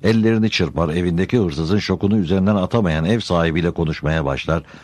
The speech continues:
Hatta ev sahibine kimi eşyaların yerini sorardı. Çocuğu düşürdüm. Daha doğrusu düşürmek zorunda kaldım.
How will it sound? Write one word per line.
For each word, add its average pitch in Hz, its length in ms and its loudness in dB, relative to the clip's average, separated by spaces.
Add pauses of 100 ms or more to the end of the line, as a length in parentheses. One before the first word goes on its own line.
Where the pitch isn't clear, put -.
(100)
Hatta 131 340 4
ev 139 80 4
sahibine 107 480 2
kimi 113 240 0
eşyaların 95 460 2
yerini 85 340 0
sorardı. 64 640 -4 (760)
Çocuğu 170 360 6
düşürdüm. 73 440 0 (120)
Daha 104 220 2
doğrusu 78 320 0
düşürmek 76 420 -2
zorunda 71 360 -2
kaldım. 65 480 -4